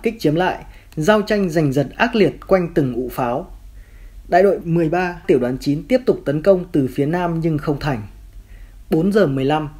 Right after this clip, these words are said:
máy bay C bốn bảy tới thả pháo sáng, bắn chi viện quân Mỹ và điều nguy hiểm nhất đã xảy ra. Đại đội A của Mỹ từ trong rừng về ứng cứu căn cứ, tấn công sau lưng quân ta từ hướng Tây Bắc.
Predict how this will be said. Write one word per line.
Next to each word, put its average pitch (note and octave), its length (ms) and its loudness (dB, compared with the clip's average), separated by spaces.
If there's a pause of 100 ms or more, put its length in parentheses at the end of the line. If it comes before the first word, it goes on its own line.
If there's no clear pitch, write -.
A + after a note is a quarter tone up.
(320)
máy E3 200 2
bay G#3 200 2
C G3 360 0
bốn D#3+ 160 0
bảy E3+ 200 4 (120)
tới D3 240 0
thả F#3 160 -4
pháo A#2+ 220 -4
sáng, C#3+ 360 -4 (240)
bắn F3+ 260 -2
chi B3+ 140 2
viện G#3 260 0
quân F#3+ 200 2
Mỹ A3 240 0 (140)
và C#3+ 300 0
điều D#3 220 4
nguy E3+ 200 2
hiểm C3+ 260 -2
nhất D#3+ 220 0
đã D#3 180 -4
xảy C#3 220 -2
ra. C#3 300 -2 (640)
Đại G3 240 0
đội F#3+ 180 2
A G3+ 280 0
của B2 100 -4
Mỹ F3 360 -2
từ D#3+ 100 2
trong D#3+ 220 -4
rừng B2+ 420 -2
về C3 180 0
ứng C#3+ 180 -4
cứu D3+ 240 2
căn F#3 200 0
cứ, D3 260 0 (420)
tấn F#3+ 200 2
công A3 220 4
sau G3 200 4
lưng G3 220 2
quân F#3 160 0
ta F3+ 340 0
từ C3+ 240 2
hướng C3+ 180 -4
Tây D#3+ 140 2
Bắc. F#3+ 180 0